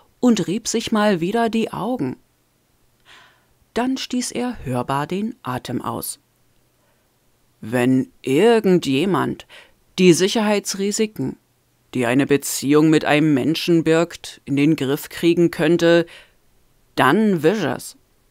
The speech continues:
Also, ja. Verdammt! Ich würde es erlauben.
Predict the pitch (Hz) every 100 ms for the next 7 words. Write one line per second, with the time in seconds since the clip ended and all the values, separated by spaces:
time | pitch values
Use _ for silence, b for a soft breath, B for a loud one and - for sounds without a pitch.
0 | _ _ _ _ - 127 123 131 131 117
1 | - _ _ _ _ _ _ _ - 123
2 | 127 131 139 - _ _ _ _ B B
3 | B B _ - - 175 185 175 - -
4 | 135 208 220 - - - _ _ _ _
5 | _ - 127 120 - 123 127 143 196 202
6 | 196 - - 202 170 131 123 120 127